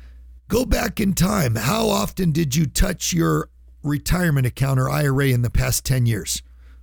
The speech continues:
Okay? How often did you touch your money in the past ten years, wherever it's sat now? I venture to guess most of you will say, "Well, I didn't." Okay, so in the next ten years, if you needed to, guess what?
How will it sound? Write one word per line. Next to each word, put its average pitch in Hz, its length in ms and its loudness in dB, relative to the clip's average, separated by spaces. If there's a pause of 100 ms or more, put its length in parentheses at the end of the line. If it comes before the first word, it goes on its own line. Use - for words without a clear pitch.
Okay? 156 400 0 (200)
How 180 160 0
often 156 420 0 (400)
did 135 220 0
you 131 80 0
touch 147 320 -2
your 151 80 0
money 104 360 -2 (120)
in 123 80 0
the 120 80 0
past 131 320 0
ten 139 180 0
years, 127 300 0
wherever 120 320 0
it's - 160 -6
sat - 340 0
now? 107 320 -2 (680)
I 175 80 2
venture - 400 0
to 180 60 -2
guess 151 300 0
most 185 320 0
of 156 100 -2
you 139 120 2
will 127 60 2
say, 143 260 0
"Well, 123 120 0
I 117 100 0
didn't." 214 560 -2 (300)
Okay, 135 340 0
so 147 220 0
in 131 80 0
the 135 80 2
next 160 300 -2
ten 151 180 0
years, 131 340 2 (360)
if 143 240 0
you 143 100 2
needed 175 400 0
to, 139 160 4
guess 143 380 -2
what? 127 280 0